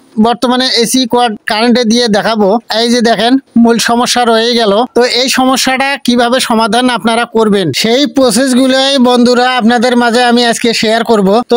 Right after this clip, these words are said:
নতুন বন্ধুরা, একটু স্কিপ করা যাবে না কিন্তু, তাহলে গুরুত্বপূর্ণ জায়গাগুলো হারিয়ে ফেলবেন। তো বন্ধুরা, আমি এখন এই টিভিটাকে খুলতেছি, একটু অপেক্ষা করেন। আপনারাও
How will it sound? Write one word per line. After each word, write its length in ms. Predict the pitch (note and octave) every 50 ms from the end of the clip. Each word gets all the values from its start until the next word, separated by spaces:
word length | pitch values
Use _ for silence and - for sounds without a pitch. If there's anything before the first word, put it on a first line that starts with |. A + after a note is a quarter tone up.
| B3 B3 B3+
নতুন 200 | B3 G#3+ C#4 C4+ C4
বন্ধুরা, 360 | C4+ C4+ C4 C4 C4+ C4+ C#4 D4 D4+ D4 - _ - B3 B3 B3
একটু 220 | A#3+ A#3+ - C4+ C#4+ C#4+ C#4 B3 -
স্কিপ 220 | - B3+ C4+ C4 - C4+
করা 160 | B3 B3 B3 A#3 A#3+
যাবে 180 | A#3+ A#3+ A#3+ A#3 A#3
না 40 | A#3 F#3+ A#3
কিন্তু, 240 | G#3+ G3+ F3+ F#3+ E3+ C#3+ - - A3+
তাহলে 360 | G#3+ A3 G#3+ A#3 B3+ C4 C4+ C#4+ C4 B3
গুরুত্বপূর্ণ 540 | B3+ B3 B3+ B3+ - - C4 A3 A#3+ B3 B3 C4+ A3+ A#3+
জায়গাগুলো 400 | A#3+ A3 A3+ A#3+ A#3+ B3+ C4 C4 A3 G3
হারিয়ে 260 | G#3 G#3+ A3 A3 G3+ F#3
ফেলবেন। 280 | G#3 F#3+ F3 F#3 E3+ D#3+ - -
তো 60 | A#3 A#3+ A#3 A#3+
বন্ধুরা, 300 | B3 B3+ B3 C4+ C#4 C#4 C#4 C4+ C4
আমি 120 | B3 C4+ C#4 C#4
এখন 140 | B3 A#3+ C4+ C4+ C4+
এই 60 | C#4 A3+ A#3+
টিভিটাকে 420 | B3 A#3 C4 A3 C4+ B3+ B3 C#4 - -
খুলতেছি, 420 | B3+ A3 G3+ C4 C4+ A3+ B3 A#3 B3 C4+ - - _ _ _ - G#3 A3
একটু 160 | - - B3 B3 A#3+ A3+
অপেক্ষা 280 | F#3+ A3+ A3+ - A#3+ A3+ B3+
করেন। 200 | A#3+ G#3+ G#3+ A#3 C4+ - - F#3+ G3
আপনারাও 340 | G#3 A#3 A#3+ B3 B3 B3+